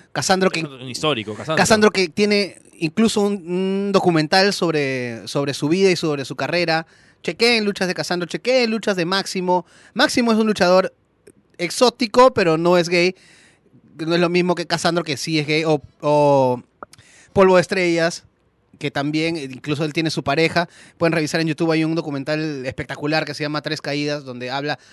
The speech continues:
Speaker 1: sobre muchos aspectos de lucha mexicana y también salen, salen,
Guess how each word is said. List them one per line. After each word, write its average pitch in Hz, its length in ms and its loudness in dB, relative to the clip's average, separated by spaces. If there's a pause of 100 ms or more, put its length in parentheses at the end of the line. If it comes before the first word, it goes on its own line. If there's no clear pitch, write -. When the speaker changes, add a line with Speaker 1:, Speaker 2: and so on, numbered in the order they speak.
Speaker 1:
sobre 131 200 -10
muchos 143 240 -8
aspectos 147 300 -14
de 143 60 -8
lucha 143 200 -10
mexicana 131 500 -10
y 120 120 -16
también 117 500 -12
salen, 104 560 -18 (580)
salen, 117 840 -14